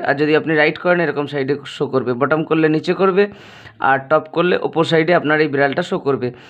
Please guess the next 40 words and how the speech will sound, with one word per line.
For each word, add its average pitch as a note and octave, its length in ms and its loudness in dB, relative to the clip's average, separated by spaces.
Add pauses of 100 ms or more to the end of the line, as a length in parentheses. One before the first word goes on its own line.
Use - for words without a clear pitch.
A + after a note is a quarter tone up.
(200)
এবং F3+ 260 2
এর E3+ 80 2 (100)
সাউন্ড E3 300 2
আছে, D#3+ 180 0
আপনি D#3 220 -2
এখান D#3+ 200 -2
থেকে E3 180 -4
চাইলে D#3 420 0 (200)
বিড়ালের D#3 340 2 (320)
সাইজটা D#3 540 -2
ছোটো D#3 240 2
বড়ো D3+ 200 4
এখান D3+ 140 -2
থেকে E3 140 -4
করে D#3 200 -2
নিতে D#3 200 2
পারেন। D3 220 4 (440)
এবং D3+ 200 2
সাউন্ড F3 440 2
যদি F3 160 0
চান E3 240 2
আপনি D3 220 -2
এখান D3+ 180 -2
থেকে F3 140 -4
ক্যাট D3 280 -2
সাউন্ডটাকে D3+ 380 0
অফ D3 260 -2
করে C#3 160 2
দিতে A2 180 -6
পারেন, A#2 220 -2 (960)
এবং D#3+ 180 2
সাউন্ড D#3+ 300 0 (140)
করলেই F3 300 4
ভালো D#3+ 220 0
লাগবে। D3+ 260 0 (680)
<clears throat> C#3 480 -2
অবশ্য D#3+ 220 0
আপনি D3+ 260 0
আপনার D3+ 240 0
হিসাব C#3+ 220 -4